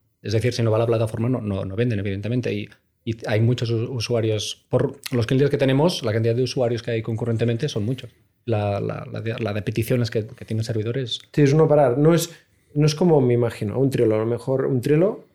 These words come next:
Speaker 2: pues hay X usuarios, entran una vez al día a verla. No, no. A-, aquí es constante.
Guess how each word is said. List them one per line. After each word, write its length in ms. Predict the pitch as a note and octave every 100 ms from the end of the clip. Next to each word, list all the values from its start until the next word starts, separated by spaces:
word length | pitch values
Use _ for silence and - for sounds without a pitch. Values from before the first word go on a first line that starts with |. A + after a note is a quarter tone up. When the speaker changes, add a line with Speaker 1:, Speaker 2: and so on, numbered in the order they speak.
| _
Speaker 2:
pues 320 | A#2+ A2 A#2 B2
hay 240 | B2 B2
X 200 | A#2+ A#2
usuarios, 460 | A#2+ C#3 D3 D#3+ D3
entran 220 | B2 A#2+
una 80 | A#2+
vez 160 | A#2 A#2+
al 100 | A#2+
día 120 | C3+
a 40 |
verla. 260 | B2+ B2 B2+
No, 100 | C3+
no. 160 | C3 G#2 - _ _ _ _
A-, 220 | A#2+ B2 -
aquí 340 | - D3+ D#3+
es 100 | D#3
constante. 540 | D#3 B2+ C#3+ C3+ B2+